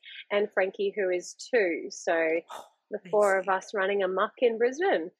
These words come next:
Speaker 2: Amazing. Nice. And,
Speaker 1: Mm-hmm.
Speaker 2: and so you're, um, so you're a nutritionist, which we'll, we'll probably cover anytime soon because it really ties in with your story as well, actually.
Speaker 1: Yeah, yeah. So, yeah, I, I was, I mean, I was always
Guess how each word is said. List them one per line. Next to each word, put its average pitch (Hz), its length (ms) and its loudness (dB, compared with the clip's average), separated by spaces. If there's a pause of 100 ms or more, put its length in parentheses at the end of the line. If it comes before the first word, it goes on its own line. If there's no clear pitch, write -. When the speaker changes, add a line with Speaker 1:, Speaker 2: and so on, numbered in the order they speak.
(120)
Speaker 2:
Amazing. 185 1120 0
Nice. 214 580 0
And, 208 220 0 (160)
Speaker 1:
Mm-hmm. - 100 -4
Speaker 2:
and 196 120 -4
so - 120 0
you're, 220 500 2
um, 185 460 0
so - 120 -8
you're 226 220 2
a 202 60 0
nutritionist, 185 840 -4
which 165 300 -6
we'll, 170 340 0 (400)
we'll 170 360 0 (120)
probably 160 520 2
cover 180 500 0 (100)
anytime 175 440 -4
soon 170 360 -2
because 175 300 -4
it 175 160 -4
really 170 240 -4
ties 165 380 -2
in 160 180 -8
with 160 280 -4 (160)
your 165 200 -8
story 175 420 0
as 160 160 -6
well, 214 320 4
actually. - 500 -8 (600)
Speaker 1:
Yeah, 247 460 8
yeah. 214 340 2
So, 254 220 0
yeah, 254 480 6
I, 269 60 4
I - 40 4
was, 285 100 -2 (300)
I 262 40 -8
mean, 285 100 4
I 294 60 6
was 285 100 0
always 320 240 2